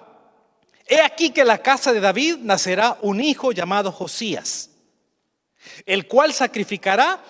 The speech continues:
sobre ti a los sacerdotes en los lugares altos que queman sobre ti incienso.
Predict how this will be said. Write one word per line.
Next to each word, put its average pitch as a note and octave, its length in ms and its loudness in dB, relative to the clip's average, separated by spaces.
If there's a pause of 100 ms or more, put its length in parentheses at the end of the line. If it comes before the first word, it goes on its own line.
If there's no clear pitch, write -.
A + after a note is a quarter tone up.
sobre G#3 420 -2
ti - 640 -6 (460)
a F#3+ 100 4
los G3+ 200 0
sacerdotes G3 960 -2 (640)
en C4+ 340 0
los G3+ 220 -2
lugares F#3+ 560 0
altos A3 520 -2
que - 200 -10
queman B3+ 360 0
sobre E3 360 -4
ti B3 260 -2
incienso. G3 760 -2